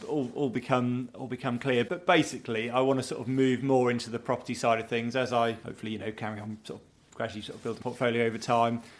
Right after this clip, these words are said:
I wanna spend, yeah, spend a bit more time on that. That's what I, I suppose that's ultimately my passion, if you like. That's what I enjoy doing. So, yeah, whether that be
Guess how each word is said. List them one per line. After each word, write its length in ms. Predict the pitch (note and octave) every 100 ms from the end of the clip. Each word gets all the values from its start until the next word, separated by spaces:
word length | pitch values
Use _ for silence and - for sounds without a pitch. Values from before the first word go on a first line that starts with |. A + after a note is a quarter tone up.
| - -
I 100 | B2+
wanna 200 | B2+ A#2+
spend, 640 | - C#3 A#2+ A#2 A#2 A2+ - _ - - -
yeah, 180 | C#3
spend 240 | G#2 - A#2+
a 40 |
bit 120 | A2+
more 160 | G#2+ G#2+
time 200 | - A2+
on 80 | G#2+
that. 180 | A#2 A2+
That's 240 | A#2+ A2+
what 140 | B2+ G#2+
I, 160 | A2 G2+ -
I 40 |
suppose 280 | F#2+ - A2
that's 160 | G#2+ -
ultimately 580 | G#2+ - A#2 G#2+ G#2+ G#2+ - - _
my 80 | -
passion, 340 | - - - A#2+
if 80 |
you 80 | B2
like. 140 | A#2+ A#2+
That's 160 | -
what 80 | A#2+
I 100 | A2
enjoy 320 | A#2 C3+ A#2+
doing. 380 | A#2 C3 B2 A#2+
So, 400 | - C3 B2 A#2+ - _ -
yeah, 220 | D3 C3 - -
whether 220 | B2 A2+
that 260 | A#2 -
be 300 | B2+ A2+ A2+